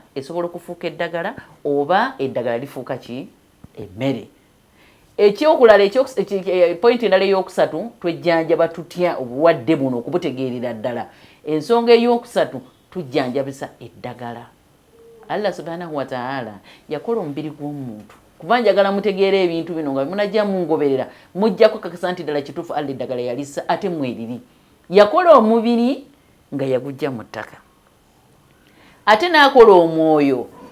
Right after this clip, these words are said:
ruh, gwava waggulu. E, om-, guno om-, om-, ruhu bw'erwala, oba gwe mu, mu Luganda aguyita mutima, naye ng'ate si mutima. Ebigujjanjaba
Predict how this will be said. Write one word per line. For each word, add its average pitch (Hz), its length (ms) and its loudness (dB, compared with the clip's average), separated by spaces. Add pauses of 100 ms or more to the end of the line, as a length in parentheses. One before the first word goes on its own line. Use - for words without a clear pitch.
(160)
ruh, 180 340 2 (920)
gwava 165 380 6
waggulu. 113 640 -2 (520)
E, 220 400 8
om-, 226 280 2
guno 247 460 2
om-, 233 440 0
om-, 233 240 0
ruhu 247 340 2
bw'erwala, 190 880 6 (340)
oba 165 220 6
gwe 202 140 4 (120)
mu, 165 220 -4
mu 165 80 -6
Luganda 190 380 6
aguyita 165 340 4
mutima, 175 260 -2
naye 175 160 0
ng'ate 208 280 4
si 196 180 -8
mutima. 165 440 -8 (1300)
Ebigujjanjaba 202 1300 4